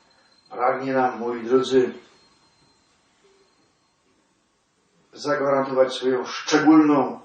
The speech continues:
opiekę ojcowską. Przy odbiorze medalionu każdy z was będzie, to będzie napisane na ładnym papierze, podpisywał taki dokument,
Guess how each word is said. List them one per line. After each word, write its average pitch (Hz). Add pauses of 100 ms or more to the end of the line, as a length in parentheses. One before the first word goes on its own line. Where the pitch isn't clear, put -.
(160)
opiekę 113 (420)
ojcowską. - (3750)
Przy 120
odbiorze 131
medalionu 127
każdy 120
z 107
was 110
będzie, 107
to 104
będzie 101
napisane 104
na 98
ładnym -
papierze, 117 (420)
podpisywał 120
taki 113
dokument, 110